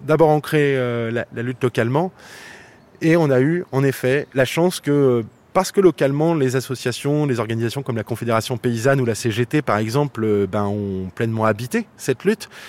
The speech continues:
ils ont su aussi, euh, sol-, solliciter et alerter à l'échelle de leur propre syndicat. Et c'est monté au national. C'est devenu des luttes phares pour, euh, Sud Solidaire, pour la Confédération Paysanne, pour la C G T. Euh,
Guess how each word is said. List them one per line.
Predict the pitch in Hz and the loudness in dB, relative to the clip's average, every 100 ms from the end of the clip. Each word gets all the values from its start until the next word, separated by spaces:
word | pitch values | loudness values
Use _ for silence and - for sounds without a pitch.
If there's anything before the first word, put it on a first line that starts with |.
| - - - | -20 -20 -8
ils | 143 143 | -2 -2
ont | |
su | 143 151 | -2 0
aussi, | 131 - 180 190 | -2 -2 0 6
euh, | 165 143 139 135 127 120 - - - | 6 6 6 4 2 0 -8 -20 -18
sol-, | - 160 135 82 | -4 -2 -2 -2
solliciter | 147 139 - 139 170 190 220 160 | -2 -2 -4 0 6 6 4 -4
et | 131 | -2
alerter | 123 127 - 185 202 | 0 0 2 4 4
à | 180 | 2
l'échelle | 135 - 165 143 | -2 -2 -4 2
de | |
leur | 135 | 2
propre | - 165 - | 2 0 0
syndicat. | 156 170 170 - 175 170 156 | 0 0 -2 0 0 -2 -10
Et | 113 | -10
c'est | - | -4
monté | 139 185 208 | -2 2 4
au | 202 | 6
national. | 170 - 151 147 143 | 4 0 0 -2 -4
C'est | - 127 | -6 0
devenu | 113 156 214 214 | 2 2 2 4
des | 170 | 4
luttes | 175 - - - | 4 -4 -14 -20
phares | - 160 156 - - | -4 0 0 -2 -12
pour, | 131 139 131 117 | -6 -2 -2 -2
euh, | 113 | -2
Sud | 110 135 - | -6 -10 -4
Solidaire, | 131 127 123 127 131 | -2 -2 0 0 0
pour | - | -2
la | 110 | -4
Confédération | - 120 113 107 107 | -4 -6 -4 -4 -4
Paysanne, | 98 113 110 120 120 | -6 -6 -2 -4 -2
pour | 131 | -2
la | 120 | -2
C | - | -4
G | 110 123 | -4 -4
T. | - 135 - - - - - - | -2 -6 -8 -14 -14 -14 -14 -12
Euh, | - 113 110 107 107 98 | -4 -2 -2 -2 -4 -6